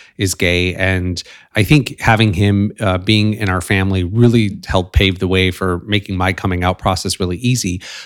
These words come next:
But at a young age, I began to accept who I was and, um, also accepted the fact that gay people weren't allowed to get married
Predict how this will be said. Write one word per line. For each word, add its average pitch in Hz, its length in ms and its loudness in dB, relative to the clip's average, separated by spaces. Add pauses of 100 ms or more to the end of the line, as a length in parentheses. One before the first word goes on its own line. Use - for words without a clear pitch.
But - 260 2
at 139 100 4
a - 40 6
young 165 280 6
age, 110 360 4
I 139 460 2
began 127 320 0
to 143 120 4
accept - 460 0
who 170 220 4
I 131 80 4
was 98 440 0 (320)
and, 123 540 4 (120)
um, 120 280 0
also 160 300 4
accepted 151 400 0
the - 80 -4
fact - 320 -4
that 127 220 0 (1400)
gay 131 160 6
people 170 280 4
weren't 147 220 4
allowed 147 260 2
to 160 60 2
get 104 200 0
married 85 320 -2